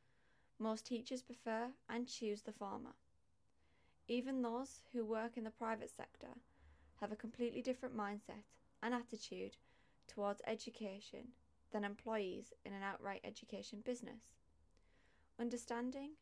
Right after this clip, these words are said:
and accepting that is where all schools' improvement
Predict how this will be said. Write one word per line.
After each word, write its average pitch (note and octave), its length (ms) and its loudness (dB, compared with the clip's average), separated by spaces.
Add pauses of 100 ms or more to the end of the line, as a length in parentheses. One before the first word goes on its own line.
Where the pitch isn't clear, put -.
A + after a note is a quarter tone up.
(220)
and A#3 100 4
accepting - 680 -2 (760)
that F#3 180 2 (440)
is G#3 160 0
where G#3 280 4
all A#3 200 4
schools' G#3 420 -2
improvement G3+ 500 -4